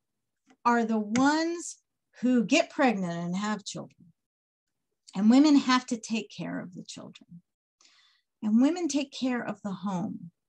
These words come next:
And this Equal Rights Amendment is going to make it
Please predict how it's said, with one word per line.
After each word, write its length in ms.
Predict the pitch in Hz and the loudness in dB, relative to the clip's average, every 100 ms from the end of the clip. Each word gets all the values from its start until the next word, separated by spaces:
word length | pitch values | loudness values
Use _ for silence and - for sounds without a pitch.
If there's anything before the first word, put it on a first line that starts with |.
| _ _ _ _ _ _ _ | _ _ _ _ _ _ _
And 220 | 208 226 | 0 2
this 260 | 302 403 - _ | 2 -2 -10 _
Equal 460 | 302 349 - 277 220 | -2 -2 0 0 2
Rights 360 | 214 254 - | 2 0 0
Amendment 640 | 277 233 196 160 214 220 - _ _ _ _ _ | 2 2 2 -4 -6 -8 -10 _ _ _ _ _
is 220 | 247 220 | 2 2
going 440 | - 277 294 320 320 | 2 4 6 4 2
to 160 | 302 | 2
make 340 | 269 269 294 285 | 6 6 4 0
it 140 | 220 | -2